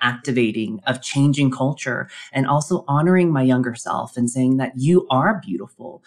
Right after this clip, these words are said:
You do have good light. If beauty is in the eye of the beholder, you are that beholder. And I never want anyone to feel as if they don't belong, that they don't have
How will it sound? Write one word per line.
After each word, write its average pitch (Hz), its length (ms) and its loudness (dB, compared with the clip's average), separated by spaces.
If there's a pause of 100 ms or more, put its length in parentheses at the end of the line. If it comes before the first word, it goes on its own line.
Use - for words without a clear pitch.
(180)
You 175 380 2
do 151 580 4 (240)
have 135 360 -2
good 127 200 -2
light. 110 460 -4 (280)
If 143 280 -2
beauty 180 380 4
is 170 160 4
in 165 80 2
the 143 160 -2
eye 135 120 2
of 135 120 2
the 131 80 0
beholder, 127 480 0
you 160 420 4
are 151 300 6
that 131 240 -4
beholder. 123 640 -4 (320)
And 147 480 2 (120)
I 147 120 4
never 151 480 4
want 147 480 0 (120)
anyone 156 420 4
to 139 100 -10
feel 131 480 0
as 120 180 0
if 127 200 -2
they 120 440 2 (220)
don't 123 260 2
belong, 120 540 0 (180)
that 127 140 -4
they 127 100 2
don't 127 180 0
have 127 200 -2